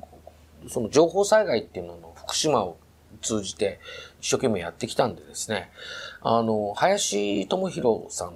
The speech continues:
ていうジャーナリスト、福島在住の、この方にその、今回の出来事を見てもらって、情報災害っていうのを、あの、書いてもらいました。その地震とか、あるいは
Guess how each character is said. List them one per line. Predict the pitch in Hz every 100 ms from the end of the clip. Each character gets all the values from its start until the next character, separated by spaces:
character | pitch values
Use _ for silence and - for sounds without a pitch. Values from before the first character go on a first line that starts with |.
| - -
て |
い | 82
う |
ジ | -
ャ | 98
ー |
ナ | 95
リ | 90
ス |
ト、 | -
福 | -
島 | - 117
在 | 87 85 80
住 | - -
の、 | -
こ | -
の | 165
方 | 190 196
に | 160
そ | 110
の、 | 101 98
今 | - 208
回 | 220 - 156
の | 120
出 | 113
来 | 117
事 | 120 123
を |
見 | 120 156
て | 160
も | 143
ら | 147
っ |
て、 | - 151
情 | 107 151
報 | - 107
災 | - 233
害 | 107 101
っ |
て | - -
い |
う | 78
の |
を、 | 76 - - - - - - - -
あ | - 117
の、 | 117 107 101 92 -
書 | 123
い | 123
て |
も | 85
ら | 90
い | 101
ま | 101
し |
た。 | - - - - -
そ | 165
の | 147
地 | 175
震 | 247 254 269 240 214 -
と | 214
か、 | - 110 -
あ | 120
る |
い | 131
は | 117